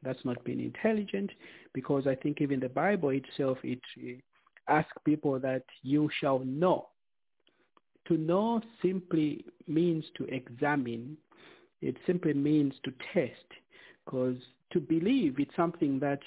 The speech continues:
you cannot prove. So that's a long answer to your question. I think I tackled, 'cause somebody had asked a question,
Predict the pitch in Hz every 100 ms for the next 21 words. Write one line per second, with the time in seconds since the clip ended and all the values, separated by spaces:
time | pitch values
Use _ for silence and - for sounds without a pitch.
0 | - 135 131 - 139 143 131 - - 185
1 | - - - _ _ _ _ _ _ _
2 | _ _ _ - - - - - - 139
3 | 135 170 - 185 156 151 - 139 151 185
4 | 202 175 165 160 175 156 139 - 139 -
5 | 156 - 143 - 147 147 135 - 151 -
6 | 135 131 - - - - 139 - 147 139
7 | 131 127 135 139 - _ - - - 139
8 | 131 127 - - - 135 123 156